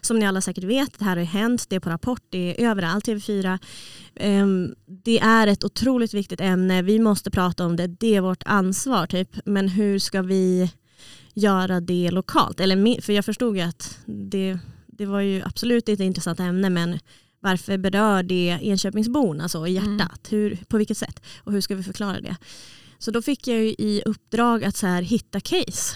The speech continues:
Speaker 1: Och jag tänkte bara, okej, det är ingen som kommer skriva ut på Facebook, bara, "Ah, jag bla-, vart nästan dödad av min,
Speaker 2: Nej.
Speaker 1: min kille. Eh, här är mitt nummer."
Speaker 2: Nej,
Speaker 1: Så
Speaker 2: det
Speaker 1: det var ju
Speaker 2: skulle
Speaker 1: så här,
Speaker 2: kanske vara någon
Speaker 1: mm.
Speaker 2: anhörig som har förlorat en syster eller något. Alltså
Speaker 1: Precis.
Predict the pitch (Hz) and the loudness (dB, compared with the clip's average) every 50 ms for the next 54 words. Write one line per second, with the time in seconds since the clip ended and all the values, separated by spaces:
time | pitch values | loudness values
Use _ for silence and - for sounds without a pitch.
0 | - - - - 208 208 202 202 - 233 202 196 190 - 190 190 196 214 - - | -12 -14 -8 -2 0 2 2 2 2 0 0 0 0 -2 -4 -2 -2 -4 -4 -2
1 | - 175 190 196 202 - 208 - - 196 208 202 196 214 226 - 220 202 226 202 | -4 -2 -2 -2 -2 -2 -4 -8 -4 0 2 4 4 4 4 4 2 2 4 4
2 | 202 190 - 208 190 185 - - 185 - 214 214 208 - - 170 - - - 214 | 2 2 2 2 0 0 0 -2 -2 0 0 0 0 -2 -4 -8 -4 -2 0 2
3 | 214 202 202 196 196 196 202 180 180 202 202 - 202 180 185 185 185 190 175 190 | 2 2 2 2 0 0 -2 -2 -2 -4 -2 -2 -2 -4 -2 -2 -2 -2 0 0
4 | 185 185 190 196 202 185 180 175 170 175 175 170 170 180 - _ - - - 208 | 0 0 0 0 0 0 0 0 0 0 0 0 0 -2 -2 _ -14 -20 -14 -10
5 | 202 190 180 175 175 170 196 202 202 - 226 196 226 214 156 180 160 - - _ | -8 -8 -8 -8 -6 0 2 2 2 4 2 2 2 2 2 0 -4 -8 -16 _
6 | _ _ _ _ - 202 190 180 180 185 208 208 202 208 247 269 247 202 170 - | _ _ _ _ -4 -2 0 0 2 2 4 4 4 6 8 8 6 6 6 2
7 | - 523 480 - - - - 220 214 214 220 226 233 247 247 254 254 254 208 190 | 2 0 -2 -6 -12 -14 -10 -6 -2 0 2 2 2 4 4 2 2 4 4 2
8 | 202 208 196 196 190 190 185 185 202 180 196 196 175 180 196 214 214 185 170 - | 2 2 0 0 -2 0 0 0 0 2 2 2 0 0 0 0 0 -2 -4 -6
9 | 175 170 170 - - 185 175 175 175 170 170 175 180 - 165 165 165 - - - | -6 -10 -10 -8 -6 -4 -2 -2 0 -2 -2 -4 -6 -6 -8 -8 -6 -6 -8 -8
10 | 160 - - - - - 175 175 165 175 185 - - - - 180 - _ _ _ | -8 -8 -10 -10 -10 -10 -10 -10 -10 -10 -10 -10 -10 -10 -10 -12 -14 _ _ _
11 | - 208 202 185 - - 254 233 - - - - - - | -2 0 0 2 2 0 0 0 -2 -2 -4 -6 -6 -6